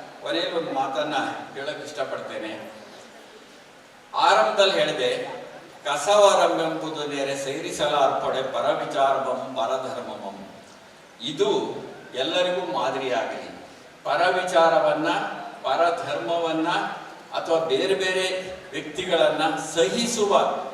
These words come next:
ಒಂದು ಮನೋಧರ್ಮ ಇದೆಯಲ್ಲ, ಅದು ಬರಲಿ, ಅದು ಚರ್ಚೆ ಆಗಲಿ, ಸಂವಾದ ಬೆಳೀಲಿ, ಪ್ರಜಾಪ್ರಭುತ್ವ ಉಳಿಲಿ,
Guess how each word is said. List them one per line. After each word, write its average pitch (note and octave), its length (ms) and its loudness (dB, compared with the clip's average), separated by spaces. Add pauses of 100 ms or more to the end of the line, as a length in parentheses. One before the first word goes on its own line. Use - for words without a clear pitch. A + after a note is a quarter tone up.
(580)
ಒಂದು D#3 240 0
ಮನೋಧರ್ಮ E3+ 640 4
ಇದೆಯಲ್ಲ, - 720 -4 (160)
ಅದು - 240 -8
ಬರಲಿ, F#3 360 0
ಅದು - 300 0
ಚರ್ಚೆ F#3+ 340 -2
ಆಗಲಿ, D3+ 440 0
ಸಂವಾದ F3+ 420 -2
ಬೆಳೀಲಿ, C3+ 420 0
ಪ್ರಜಾಪ್ರಭುತ್ವ D#3 840 0
ಉಳಿಲಿ, A#2+ 640 -4